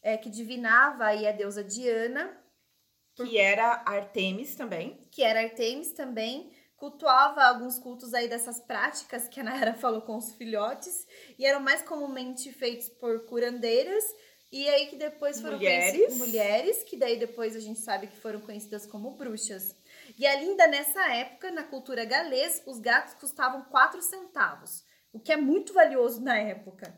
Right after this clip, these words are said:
Speaker 2: O que equivalia a uma cabra ou a um cachorro sem ser treinado.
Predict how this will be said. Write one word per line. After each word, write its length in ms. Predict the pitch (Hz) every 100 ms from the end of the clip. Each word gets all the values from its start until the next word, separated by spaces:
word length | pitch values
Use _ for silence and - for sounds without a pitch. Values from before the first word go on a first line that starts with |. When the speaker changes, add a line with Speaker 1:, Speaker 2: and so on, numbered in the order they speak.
| -
Speaker 2:
O 60 | -
que 80 | -
equivalia 460 | 240 220 - 233
a 20 |
uma 260 | 240 233 240
cabra 680 | - 220 226 220 311 - -
ou 320 | 269 302 320 -
a 120 | 277
um 140 | 285
cachorro 840 | 285 277 - 262 240 262 277 277 277
sem 640 | - - - 262 269 285
ser 260 | 285 - 285
treinado. 640 | 277 269 180 - 165 160